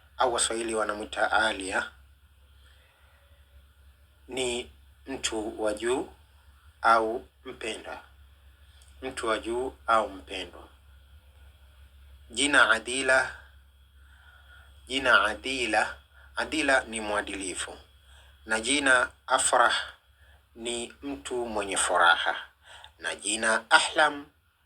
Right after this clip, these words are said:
ni ndoto. Jina hili hushirikiana katika matumizi baina ya wanaume na wanawake. Na jina la Aidha maana yake ni marejeo.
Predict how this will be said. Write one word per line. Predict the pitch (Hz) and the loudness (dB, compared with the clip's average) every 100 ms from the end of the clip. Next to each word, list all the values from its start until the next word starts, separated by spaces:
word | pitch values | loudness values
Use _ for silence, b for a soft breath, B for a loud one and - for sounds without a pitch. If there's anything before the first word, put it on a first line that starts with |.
| _ _ _ _ _ _ | _ _ _ _ _ _
ni | 113 117 | -10 -8
ndoto. | 117 110 101 95 101 95 - _ | -6 -6 -6 -8 -10 -10 -12 _
Jina | 110 113 | -8 -4
hili | 120 135 123 | -2 -4 -4
hushirikiana | 117 107 110 107 101 - 113 117 107 104 | -4 -2 -4 -4 -10 -4 -2 0 -2 -4
katika | - - - | -6 -8 -10
matumizi | 101 95 101 104 98 95 | -12 -12 -12 -10 -10 -10
baina | 98 90 87 87 | -10 -12 -12 -6
ya | 78 78 | -2 0
wanaume | - 104 117 110 | 0 -2 -4 -4
na | 107 | -4
wanawake. | 101 104 117 110 - 87 - _ _ _ _ _ _ b b b b b b b _ - | -4 0 2 0 -4 -12 -20 _ _ _ _ _ _ b b b b b b b _ -6
Na | 123 | 0
jina | 131 135 123 | 2 4 4
la | 117 110 95 113 139 | 8 8 8 8 8
Aidha | 135 120 - 139 - _ _ _ _ _ _ _ _ _ _ b b b b - | 6 0 -2 -2 -2 _ _ _ _ _ _ _ _ _ _ b b b b -2
maana | 110 113 | 2 4
yake | 123 127 - 123 120 - _ _ - _ _ | 4 2 -2 -2 -4 -8 _ _ -20 _ _
ni | 101 117 127 - - _ _ | -8 -4 -2 -4 -10 _ _
marejeo. | 113 131 131 117 110 90 80 | 0 2 2 0 0 0 -4